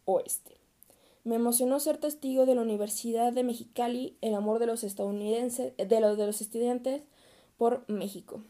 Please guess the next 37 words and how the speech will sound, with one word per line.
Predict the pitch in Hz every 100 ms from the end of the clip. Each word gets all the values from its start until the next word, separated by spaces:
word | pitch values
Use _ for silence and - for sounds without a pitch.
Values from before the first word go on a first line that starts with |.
| _ _ _
Me | 233 233
convenció | 262 254 254 285
el | 294
patriotismo | 330 330 233 233 254
inteligente | 254 226 202 226 220 233
de | 226
su | 214 196 196 202 -
rector | 202 196 - 233 233 233
Luis | 240 262
López | 247 240 240 233
Moctezuma. | 202 - 202 269 277 220 - _ - _ _
Nunca | 247 285 294 302
en |
ningún | 277 240 269 277
estado | 285 254
de | 254
la | 247
República | 220 202 233 233 214 226 220 -
he | 262
presenciado | 294 294 233 214 226 226 -
una | 269 311
defensa | 262 240 233 233 233
tan | - 285 311
ardiente | 294 262 240
de | 240 208
México | 208 214 240 254 277 - - _
como | 240 233
la | 233 240
que | 254
hacen | 254 294
los | 254
jóvenes | - 269 254 240 254 - _ -
en | 226
las | 233 240 240 _ _ _ _
vilipendias | - 240 233 285 294 311
ciudades | 294 247 233 247
fronterizas. | 233 208 196 - - - - -